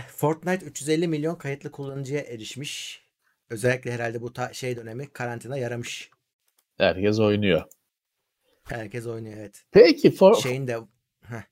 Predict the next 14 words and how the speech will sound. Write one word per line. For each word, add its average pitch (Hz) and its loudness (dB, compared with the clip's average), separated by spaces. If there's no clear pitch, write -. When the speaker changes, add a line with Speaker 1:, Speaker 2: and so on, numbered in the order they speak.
Speaker 2:
Fortnite 202 10
tamam, 220 10
hani 151 6
Fortnite 165 8
bir 165 4
de 170 6
şey 165 10
oldu 107 10
mesela, 110 4
e, 113 8
Android'de 131 8
Samsung'daydı. 135 6
O 131 0
normal 131 6